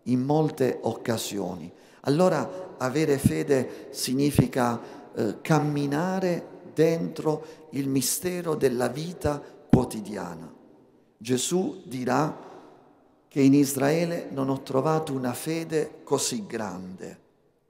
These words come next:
E la fede di questo centurione, eh, non era una fede organizzata,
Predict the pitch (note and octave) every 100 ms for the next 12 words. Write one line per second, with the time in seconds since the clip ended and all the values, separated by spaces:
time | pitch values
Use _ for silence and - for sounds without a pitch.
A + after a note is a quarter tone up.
0 | _ _ _ _ D#3+ D3 D3 - F3 D3+
1 | C#3 - C#3+ - C#3 C3+ C3+ B2+ C#3+ D#3+
2 | D#3 A#2 - - - - - B2 C#3 D3+
3 | E3+ D#3 A#2+ G#2 - B2 A#2+ A#2 C3+ B2+
4 | A#2 - - - B2 G2+ B2 B2 G#2 -
5 | G#2+ F#2+ F2+ G2+ F#2